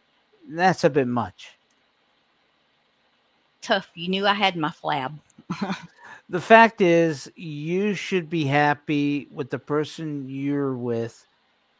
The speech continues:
Speaker 1: as they are. Whether they be overweight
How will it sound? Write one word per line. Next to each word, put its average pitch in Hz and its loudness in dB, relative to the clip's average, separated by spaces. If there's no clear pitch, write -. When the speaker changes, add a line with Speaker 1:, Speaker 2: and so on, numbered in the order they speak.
Speaker 1:
as 143 4
they 127 2
are. 127 0
Whether 143 0
they 139 2
be 127 -2
overweight 131 -2